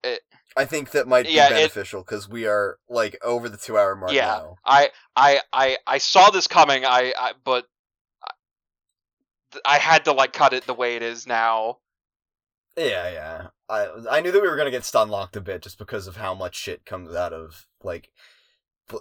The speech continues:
Speaker 2: <laughs>
Speaker 1: Yeah.
Speaker 2: it, it, yeah, okay. We just spent fucking two hours talking about it. Um,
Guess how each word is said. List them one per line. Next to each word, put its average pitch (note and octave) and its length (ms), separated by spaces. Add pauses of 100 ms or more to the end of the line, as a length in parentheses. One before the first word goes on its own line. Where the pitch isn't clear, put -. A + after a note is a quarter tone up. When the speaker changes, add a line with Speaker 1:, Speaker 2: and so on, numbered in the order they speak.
(120)
Speaker 2:
<laughs> G#3 140
Speaker 1:
Yeah. - 280 (1500)
Speaker 2:
it, - 720
it, G2 120 (360)
yeah, C#3+ 220 (140)
okay. - 200 (120)
We C3+ 100
just F3+ 160
spent D3 300
fucking C3+ 260
two C3 120
hours G#2 140
talking E2+ 180
about - 160
it. - 100 (560)
Um, G#2 600